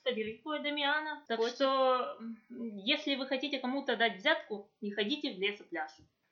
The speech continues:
Speaker 2: Ну что, героев, злодеев и дураков разобрали. На этом наш эпизод подходит к концу.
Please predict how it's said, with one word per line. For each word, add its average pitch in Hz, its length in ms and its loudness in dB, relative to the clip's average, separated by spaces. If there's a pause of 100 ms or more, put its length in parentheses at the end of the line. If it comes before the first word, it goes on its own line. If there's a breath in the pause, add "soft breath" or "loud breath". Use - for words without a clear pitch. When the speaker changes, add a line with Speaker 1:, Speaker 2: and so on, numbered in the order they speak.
(140)
Speaker 2:
Ну 339 160 2
что, 170 460 0
героев, 311 520 4
злодеев 262 400 2
и 220 40 -2
дураков 226 440 2
разобрали. 247 720 2 (200)
На 220 220 4
этом 330 280 4
наш 262 220 2
эпизод 226 400 2
подходит 190 540 0
к - 60 -20
концу. 285 720 -2